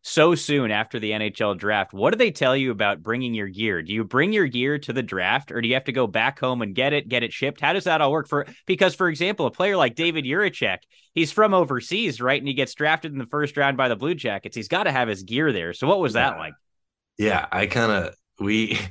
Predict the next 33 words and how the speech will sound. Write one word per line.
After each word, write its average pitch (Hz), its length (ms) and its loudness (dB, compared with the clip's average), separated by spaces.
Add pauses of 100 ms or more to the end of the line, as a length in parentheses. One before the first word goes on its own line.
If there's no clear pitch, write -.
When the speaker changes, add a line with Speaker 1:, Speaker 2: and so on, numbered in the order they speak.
(120)
Speaker 2:
<laughs> - 240 -20
the 95 80 -6
next 113 300 -2
morning 107 260 0
at 92 100 -4
six - 360 -4
A 101 60 0
M, 98 220 0
we 95 100 -2
<laughs> - 20 -2
left, 104 380 -4 (260)
we 107 60 -2
left 107 280 -2
the 98 80 -6
hotel, 101 520 0
drove 95 380 -2
home, 98 320 0
grabbed 98 320 -2
my 98 200 -2
gear, 95 480 0 (260)
and 104 100 -4
then 101 100 -2
hopped 95 280 -2
on 104 80 4
a 95 80 2
flight 95 340 0
later 92 220 -2
that 90 220 -2
day 87 180 -4
straight 92 320 -2
to 92 140 -2
Columbus. 82 520 -6
So, 80 280 -8